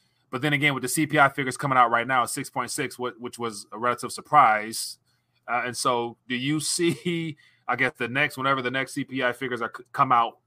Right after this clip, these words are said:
based on a current trajectory, will it be beneath the current rate if we are at five at that time?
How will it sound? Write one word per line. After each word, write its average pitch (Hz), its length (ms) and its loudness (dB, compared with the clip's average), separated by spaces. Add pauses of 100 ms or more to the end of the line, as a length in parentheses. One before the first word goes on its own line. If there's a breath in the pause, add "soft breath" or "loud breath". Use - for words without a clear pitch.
(600)
based 139 240 -4
on 127 80 -4
a 120 60 -4
current 139 360 0
trajectory, 123 680 -2
will 131 160 0
it 110 140 -8
be 131 140 -2
beneath 120 520 -6 (480)
the 117 100 -4
current 135 400 -2
rate 127 220 0
if 120 160 -4
we 127 140 0
are 120 120 0
at 123 240 -4
five 123 340 6
at 110 120 -8
that 110 200 -2
time? 113 440 2